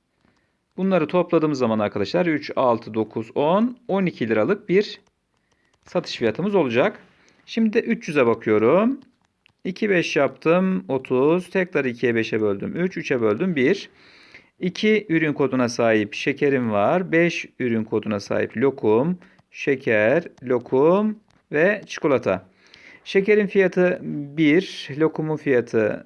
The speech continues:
iki lira, şeker üç lira, lokum iki lira, çikolata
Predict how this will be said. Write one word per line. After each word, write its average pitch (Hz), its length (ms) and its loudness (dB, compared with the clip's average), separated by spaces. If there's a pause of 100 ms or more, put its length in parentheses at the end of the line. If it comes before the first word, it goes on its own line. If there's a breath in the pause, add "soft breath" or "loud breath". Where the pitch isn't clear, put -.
iki 120 320 -6
lira, 143 440 0 (920 soft breath)
şeker 147 460 0
üç 123 340 -6
lira, 139 500 0
lokum 135 540 0 (800)
iki 131 240 -8
lira, 175 480 2
çikolata 151 800 0